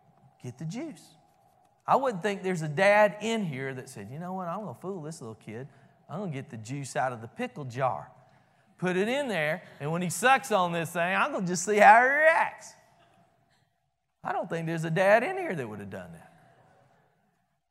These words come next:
Okay? It wouldn't have crossed your mind to do something like that. When our kids cry out to us, you know, for, for something, we're going to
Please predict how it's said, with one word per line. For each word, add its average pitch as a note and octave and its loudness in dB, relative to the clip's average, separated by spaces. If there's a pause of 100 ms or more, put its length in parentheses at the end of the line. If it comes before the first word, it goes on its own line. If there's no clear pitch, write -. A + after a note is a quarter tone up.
(260)
Okay? F#3 -8 (500)
It - -4
wouldn't D4 4
have - -10
crossed D4+ 8
your C#4 -4
mind D4 6
to A3+ -2
do F#3 0
something C#3+ -2
like A#2+ -4
that. G#2+ -10 (2000)
When G#3 0
our A3 6
kids B3+ -2 (1160)
cry A3 10
out A3 8
to G#3+ 2
us, A3 2 (800)
you G3 -2
know, G3 2
for, E3 -6 (140)
for E3+ -4
something, G#3+ -2
we're G3 0
going G3+ 2
to F3+ -4